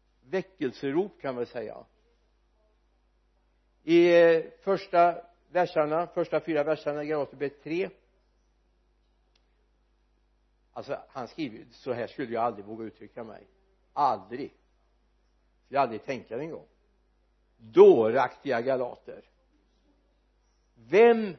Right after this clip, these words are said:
har förhäxat er? Ni fick ju Jesus Kristus målad för era ögon som korsfäst. En enda sak vill jag veta från er. Fick ni anden genom laggärningar eller genom att lyssna i tro?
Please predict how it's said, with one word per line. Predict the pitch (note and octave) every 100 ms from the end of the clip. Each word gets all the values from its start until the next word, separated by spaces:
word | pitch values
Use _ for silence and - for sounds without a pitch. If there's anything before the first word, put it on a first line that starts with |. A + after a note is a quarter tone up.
| _
har | D#3+ D#3
förhäxat | D3 - E3+ D3+ - - D3+ D3
er? | F#2+ E2 _ _ _ _ _ _ _ _ _ _ -
Ni | A3+ A#3
fick | F#3+ D#3
ju | G#3
Jesus | G3 F3 E3 D#3+ G3+ -
Kristus | E3 D3+ E3+ E3
målad | E3 F#3+ A#3 F#3+ C3+ D#3+ G3+ G3
för | F#3+
era | G3 G3 F3+ E3+
ögon | G3+ D#3 C3 D3
som | C#3+ D#3
korsfäst. | E3+ F3+ - G3 - - _ _ _ _ _ _ _ _ _ _ _ _ _ _ _ _ _
En | - G3+ G#3+ G#3
enda | F#3+ F#3+ E3+ E3
sak | E3+ D#3+ D3 -
vill | D3+ C#3
jag | C#3
veta | C#3 D#3+ A2+ _ C3 B2+
från | C3+ B2
er. | A2 A2 - _ _ _ _ _
Fick | - G#3 G#3+ -
ni | D#3+ E3
anden | F3 E3+ C3+ C#3+
genom | C#3+ C#3 C#3+ D3+
laggärningar | F3+ C3 G#2+ D3 F#3 F#3+ D3
eller | C3+ C#3
genom | C#3 C#3 C3+
att | C3+
lyssna | D3+ C3 B2+
i | A#2+
tro? | - G3